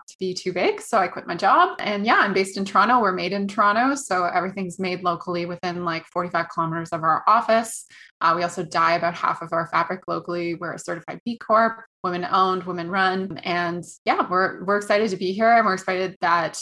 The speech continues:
I think more so, I'm very excited that consumers are starting to think about sustainability and how that impacts their closet, and the idea of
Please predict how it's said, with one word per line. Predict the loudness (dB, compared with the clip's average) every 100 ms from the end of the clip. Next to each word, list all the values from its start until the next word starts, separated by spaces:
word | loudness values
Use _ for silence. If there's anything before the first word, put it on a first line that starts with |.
| -6
I | -2
think | 0 4
more | 4
so, | 4 6
I'm | 6 4
very | 0
excited | 0 -2 -2 -2
that | 0 -2 -2
consumers | -12 -6 -4 -2
are | -4
starting | -2 -4 -4
to | -10 -10
think | -6 -6 -8 _ _ _ -2
about | 2 2
sustainability | 0 -4 -2 -2 0 0 0 -2
and | -2
how | 0 0
that | 0 -2
impacts | -8 -4 -4 -4
their | -8
closet, | -8 -2 -2 0 0 0 -2 -8 -20 _ -4
and | -2 0
the | 0
idea | 0 0 -2
of | -4